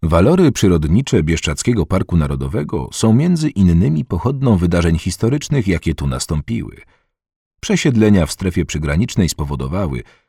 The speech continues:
że niegdyś gęsto zaludnione góry opustoszały i całe wsie przestały istnieć. Presja gospodarcza na przyrodę tych gór zmalała i w wielu miejscach, z wysp zachowanej naturalnej roślinności,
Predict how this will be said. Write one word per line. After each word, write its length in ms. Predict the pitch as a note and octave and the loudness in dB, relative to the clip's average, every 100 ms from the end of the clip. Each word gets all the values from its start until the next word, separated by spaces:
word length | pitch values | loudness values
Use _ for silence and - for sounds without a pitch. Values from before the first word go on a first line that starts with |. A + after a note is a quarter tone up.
| _ | _
że 140 | D#2+ G2 | 0 4
niegdyś 380 | C3 C3 G2+ D#2+ | 4 4 2 4
gęsto 400 | G2+ B2 - G2 | 2 2 2 2
zaludnione 560 | F#2+ E2+ F2+ G#2+ E2 | 2 2 4 4 2
góry 260 | C#2 B2+ D#3 | 0 -2 -2
opustoszały 800 | - A#2+ B2 - A#2 - D3+ C#2+ - _ _ - | -2 -4 -4 -4 -6 -4 -4 -4 -8 _ _ -4
i 80 | |
całe 320 | F#3+ E3+ F3 C#3+ | 0 0 0 -2
wsie 220 | - D2 | -2 -4
przestały 400 | - - D2 D2+ | -4 -6 -6 -6
istnieć. 680 | - - - - - - - _ _ _ _ _ _ _ | -6 -8 -10 -10 -14 -20 -20 _ _ _ _ _ _ _
Presja 420 | - G#3 - D#3 | -6 -6 -2 0
gospodarcza 680 | G2+ F#2+ - E2 G2+ E2+ - | 2 0 -2 -2 -2 -2 -2
na 140 | D#2+ C2 | -4 -4
przyrodę 380 | - C3 D#3 B2 | -6 -4 -2 0
tych 200 | F#2+ E2+ | 0 2
gór 240 | G#2 A#2 | 2 0
zmalała 680 | A2+ F#2+ G2 E2+ B1 G1+ G1+ _ _ _ - | 0 2 2 0 -2 -10 -16 _ _ _ -2
i 80 | F#2+ | 2
w 80 | |
wielu 220 | F#2+ G2+ E2 | 4 4 4
miejscach, 720 | D#2+ D2+ - - C3+ - - | 2 -2 -4 -6 -8 -10 -12
z 120 | D2+ | -6
wysp 280 | D#2 G#2+ - | 0 2 2
zachowanej 560 | F2+ F2 E2+ G2 G2+ F2 | 0 0 0 2 4 2
naturalnej 540 | E2 D#2+ F2+ F2 E2 | 0 0 0 2 2
roślinności, 720 | D#2 - D#2+ E2 C3+ - F2+ | -2 -4 -2 -2 -2 -4 -6